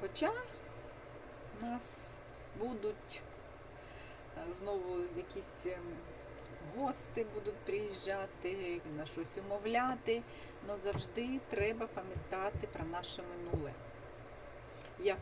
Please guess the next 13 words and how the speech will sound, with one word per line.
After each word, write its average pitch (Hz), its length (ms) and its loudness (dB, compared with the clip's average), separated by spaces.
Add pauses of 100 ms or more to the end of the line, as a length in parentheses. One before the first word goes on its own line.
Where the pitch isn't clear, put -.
нас 156 140 0
вже - 240 -6
обдурили 269 800 8
з, - 640 -4
з - 160 -8
цією 220 260 4
ядеркою, 202 720 4 (760)
як 196 140 4 (160)
ми 175 120 -4
зараз 330 340 2
за 339 80 0
це - 240 -2
платимо. 247 720 6